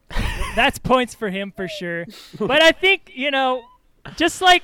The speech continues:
Speaker 2: I'm always pro voting for Bambi, I'm generally always pro voting for Sleeping Beauty. So, um, I think just in general, over the lifetime of our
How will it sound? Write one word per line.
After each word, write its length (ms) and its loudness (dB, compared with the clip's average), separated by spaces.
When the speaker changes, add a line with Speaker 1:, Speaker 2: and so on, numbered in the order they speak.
Speaker 2:
I'm 280 2
always 360 2
pro 400 2
voting 460 0
for 320 2
Bambi, 460 -2
I'm 180 0
generally 420 -2
always 480 0
pro 360 2
voting 500 -2
for 400 -6
Sleeping 460 -6
Beauty. 420 -10
So, 560 -8
um, 460 -14
I 120 0
think 200 -4
just 320 -6
in 200 -6
general, 680 -6
over 320 2
the 120 -2
lifetime 580 -4
of 160 -6
our 200 -4